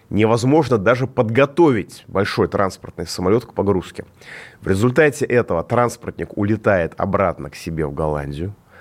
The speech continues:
совершенно пустой. То есть в ситуации, когда это вопрос жизни и смерти для сотен людей, ну, несколько сотен людей в этот транспортник бы набилось.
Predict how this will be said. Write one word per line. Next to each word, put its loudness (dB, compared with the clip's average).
совершенно 0
пустой. -12
То 2
есть -2
в -14
ситуации, 0
когда -2
это 2
вопрос 0
жизни 0
и -8
смерти -2
для -4
сотен 0
людей, -2
ну, -2
несколько 0
сотен 0
людей 2
в 2
этот -4
транспортник -4
бы -6
набилось. -2